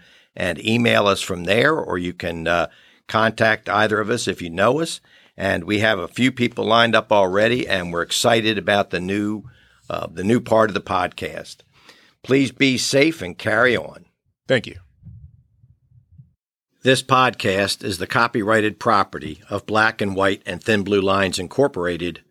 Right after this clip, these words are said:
Speaker 1: a Maryland corporation. Any rebroadcast of the podcast without the written permission of the owner is prohibited.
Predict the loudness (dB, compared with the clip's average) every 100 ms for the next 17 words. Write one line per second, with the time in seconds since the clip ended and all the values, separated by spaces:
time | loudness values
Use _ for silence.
0 | _ _ -4 2 4 4 2 -4 -6 -6
1 | -4 -4 -4 -2 -6 -8 -16 _ _ _
2 | _ _ _ -8 -2 2 2 4 4 4
3 | 2 -4 -4 -4 -6 0 0 0 -2 -2
4 | -2 -4 -6 -6 -8 -12 _ _ 0 2
5 | 2 2 2 0 0 2 4 2 0 -2
6 | 0 2 0 -2 -8 -14 -8 -8 -4 -4
7 | -2 -4 -6 -16